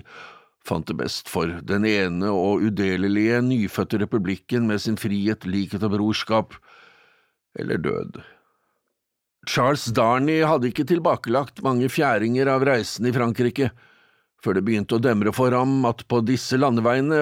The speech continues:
var det intet håp om å vende tilbake, før han ble erklært som en god borger av Paris. Likegyldig hva som inntraff nå,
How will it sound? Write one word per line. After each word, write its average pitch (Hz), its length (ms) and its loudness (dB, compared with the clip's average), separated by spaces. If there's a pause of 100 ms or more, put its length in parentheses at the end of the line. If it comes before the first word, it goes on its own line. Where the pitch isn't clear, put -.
var 135 120 2
det 147 120 2
intet 113 360 0
håp 110 360 2
om 113 160 0
å 120 160 0
vende 104 280 2
tilbake, 104 580 0 (640)
før 90 220 0
han 104 100 2
ble 92 160 2
erklært 98 480 0
som 101 200 -4
en 101 80 -2
god 95 240 0
borger 98 320 0
av 98 160 -4
Paris. - 460 -6 (1400)
Likegyldig 135 600 2
hva 139 160 4
som 156 120 0
inntraff 139 360 2
nå, 165 180 4